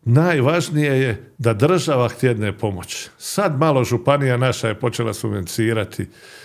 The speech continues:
o, po hektaru, država plaća malo ako uzmeš, ovaj, e, strojeve, dvadeset pet posto ti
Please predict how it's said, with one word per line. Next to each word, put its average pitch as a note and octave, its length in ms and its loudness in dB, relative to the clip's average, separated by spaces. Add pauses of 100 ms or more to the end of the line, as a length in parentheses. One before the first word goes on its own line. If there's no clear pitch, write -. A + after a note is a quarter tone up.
(120)
o, G#2+ 220 -2
po G#2 140 -2
hektaru, G#2 580 -2
država A#2+ 640 0
plaća B2+ 440 0
malo A#2 280 -2
ako A2 220 -4
uzmeš, A2+ 540 -4 (400)
ovaj, G#2+ 580 -2
e, G2+ 80 -8 (760)
strojeve, C#3 560 2
dvadeset C3 380 0
pet B2 220 0
posto A2 420 -2
ti G#2+ 180 -4